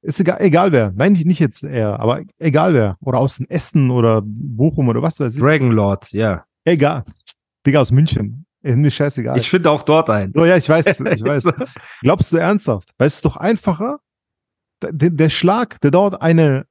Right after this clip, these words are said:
Speaker 1: eine halbe Sekunde und der ist nicht aufwendig, weißt? Weißt du, was ich meine? Das ist so,
Speaker 2: Ja,
Speaker 1: du musst
Speaker 2: aber
Speaker 1: Effort
Speaker 2: das, was
Speaker 1: reinstecken.
Speaker 2: dann
Speaker 1: Und das wird nicht
Speaker 2: zurückkommt,
Speaker 1: passieren.
Speaker 2: ist hundertmal schlimmer, weil
Speaker 1: Natürlich.
Speaker 2: du siehst gerade,
Speaker 1: Na klar.
Speaker 2: dass sowohl Sonnenbrand als auch der Drachenlord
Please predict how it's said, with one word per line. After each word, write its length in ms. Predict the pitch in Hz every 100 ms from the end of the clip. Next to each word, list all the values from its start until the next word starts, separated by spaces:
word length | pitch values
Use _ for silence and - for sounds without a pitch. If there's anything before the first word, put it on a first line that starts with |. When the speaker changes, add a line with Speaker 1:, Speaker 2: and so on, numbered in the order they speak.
| _
Speaker 1:
eine 580 | - 147 147 135 120 120 - -
halbe 320 | 180 214 185
Sekunde 540 | 165 208 202 196 233
und 240 | 185 135 127
der 80 |
ist 120 | 160 185
nicht 180 | 156
aufwendig, 440 | - 190 131 104 101
weißt? 280 | 117 - - _
Weißt 160 | 160 165
du, 40 |
was 80 | 151
ich 80 | -
meine? 180 | 107 104 -
Das 120 | 120
ist 140 | 143 -
so, 140 | 131
Speaker 2:
Ja, 320 | 147 127 82 _ _
Speaker 1:
du 60 | 135
musst 120 | 135
Speaker 2:
aber 120 | 135
Speaker 1:
Effort 160 | - 175
Speaker 2:
das, 320 | 151 107 -
was 200 | 147 135
Speaker 1:
reinstecken. 40 |
Speaker 2:
dann 160 | 107 143
Speaker 1:
Und 40 | 127
das 100 | 127
wird 100 | 170
nicht 80 | -
Speaker 2:
zurückkommt, 120 | - 147 160
Speaker 1:
passieren. 100 | 113
Speaker 2:
ist 200 | 127 -
hundertmal 500 | 170 165 151 156 147
schlimmer, 460 | - 226 170 98 92
weil 100 | 123
Speaker 1:
Natürlich. 260 | 117 220 220
Speaker 2:
du 40 |
siehst 320 | 147 240 - -
gerade, 420 | 107 101 101 92
Speaker 1:
Na 40 |
klar. 300 | 90 151 196 - _ _ -
Speaker 2:
dass 440 | 113 113 - - -
sowohl 420 | - 117 156 185
Sonnenbrand 760 | 127 175 202 160 156 170 170 -
als 200 | 160 165
auch 120 | 151
der 120 | 151
Drachenlord 720 | 131 139 160 - 127 127 151